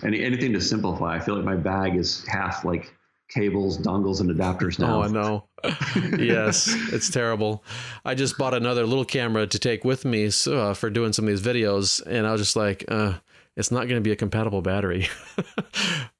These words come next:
Speaker 2: But I'm like, "Oh, well, you know, just another charger." But at least the charger, most Canon chargers don't these days, don't have the extra cord. It just plugs directly into the wall, and I appreciate that. So not having to fight with extra cord.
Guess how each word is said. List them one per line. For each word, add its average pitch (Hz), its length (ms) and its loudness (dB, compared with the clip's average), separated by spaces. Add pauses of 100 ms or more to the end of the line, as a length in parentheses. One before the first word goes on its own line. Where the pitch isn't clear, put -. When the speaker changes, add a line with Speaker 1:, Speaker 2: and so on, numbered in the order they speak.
(180)
Speaker 2:
But 107 240 2
I'm 104 80 2
like, 104 220 0
"Oh, 120 140 2
well, 101 240 2
you 104 60 2
know, 104 40 4
just 101 160 -2
another 107 180 2
charger." 101 520 0
But 120 160 0
at 110 60 2
least 147 380 0
the 113 60 -2
charger, 110 680 0
most 123 380 -2
Canon 110 360 0
chargers 98 640 0
don't 107 420 -2
these 98 180 0
days, 95 240 2
don't 101 260 -2
have 104 220 0
the 98 100 0
extra 98 260 -4
cord. 92 360 0
It 98 140 0
just - 260 -4
plugs 101 280 -2
directly 98 420 0
into 90 140 -2
the 90 80 0
wall, 85 340 -2 (420)
and 98 80 -2
I 90 60 0
appreciate - 540 -4
that. - 340 -4
So 95 340 -2 (460)
not 98 180 0
having 95 160 0
to 90 60 -2
fight 98 260 -6
with 98 120 -2
extra 98 280 -4
cord. 101 400 -4